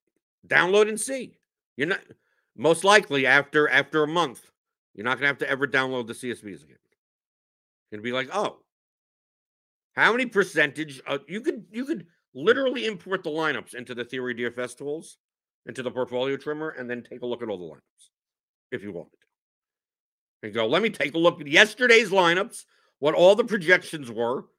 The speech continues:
based on your projections," or whatever, whichever source that you use. And you go and you see, okay, how many lineups had a projection that was, like, forty points lower than any of my lineups? And you go, "Okay, that's, that's,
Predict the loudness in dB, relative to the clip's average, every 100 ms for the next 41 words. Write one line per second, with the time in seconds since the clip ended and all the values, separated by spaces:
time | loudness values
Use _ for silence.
0 | _ _ _ -4 -2 -2 -2 -2 -4 -10
1 | -12 -14 -18 -18 -16 -12 -10 -12 -14 -20
2 | -16 -10 -10 -10 -8 -10 -8 -12 -10 -10
3 | -12 -16 -20 _ _ _ _ _ _ _
4 | _ _ _ _ _ -8 0 6 6 6
5 | 0 -4 -2 0 0 -2 2 2 2 2
6 | 4 2 0 -2 -4 -4 -4 -6 -6 -4
7 | -4 -6 -10 -8 -6 -6 -4 -6 -6 _
8 | _ _ _ _ _ _ _ _ _ _
9 | _ _ _ _ _ _ -10 -8 -8 -8
10 | -2 -2 -2 -2 0 2 2 0 -2 -2
11 | -4 -4 -2 -2 -2 -6 -12 _ -16 -12
12 | -10 -8 -8 -8 -8 -8 -10 -12 -12 -20